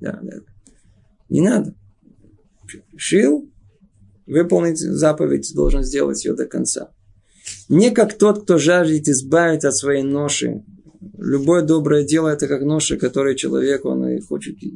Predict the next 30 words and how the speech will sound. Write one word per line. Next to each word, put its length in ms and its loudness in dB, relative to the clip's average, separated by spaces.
найти 400 -4
какой-то 440 -2
выход, 440 -4
как 220 -4
избежать 580 -2
этого, 240 -4
как 200 -6
сбросить 480 -2
с 60 -4
этого, 280 -4
как 160 -10
Но 140 2
как 180 0
тот, 280 0
кто 140 2
боится, 420 4
что 180 0
не 160 4
удостоится 540 2
закончить 460 0
исполнение 520 -4
заповеди. 480 -6
То 120 0
есть, 120 0
что 100 2
мы 140 2
видим? 540 0
Какой 320 -4
наш 180 -2
идеал? 580 2